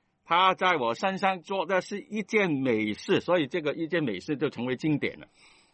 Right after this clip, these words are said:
成为我们鼓励别人、肯定他人的一个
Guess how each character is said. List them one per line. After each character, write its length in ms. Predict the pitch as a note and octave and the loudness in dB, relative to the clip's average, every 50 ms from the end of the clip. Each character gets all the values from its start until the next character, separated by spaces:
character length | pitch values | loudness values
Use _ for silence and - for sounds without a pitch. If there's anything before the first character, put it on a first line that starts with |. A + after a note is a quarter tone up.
| _ _ | _ _
成 160 | - C3 E3+ | -2 -2 2
为 140 | F3 E3+ F3 | 2 2 2
我 220 | D#3 A#2 G#2 G2 | 2 0 -2 -4
们 240 | G2 G#2 A#2 C#3+ D3 | -4 -4 -4 -4 -6
鼓 260 | - - A2+ G#2 G#2+ | -6 -8 -6 -6 -2
励 140 | C3 D3+ D3 | 0 -2 -2
别 200 | - - A2 A2+ | 0 0 0 0
人、 300 | B2 A#2 G#2 G#2 A#2 - - _ _ _ _ _ _ _ | 2 0 0 -2 -2 -6 -8 _ _ _ _ _ _ _
肯 280 | - A#2+ G#2 G2+ G2+ | -4 -4 -4 -4 -4
定 240 | G#2 D3+ D3 C3 A2 - _ | -2 0 -2 -2 -2 -6 _
他 200 | - D3 C#3 C#3+ | -4 -2 0 0
人 240 | C3+ A2+ G#2 A2+ A#2 | 0 0 -2 -2 -2
的 140 | B2 B2 - | -2 -4 -2
一 120 | C3+ C#3+ | -4 -6
个 300 | B2+ A#2 G#2+ G2+ F2+ | -2 -2 -2 -2 -2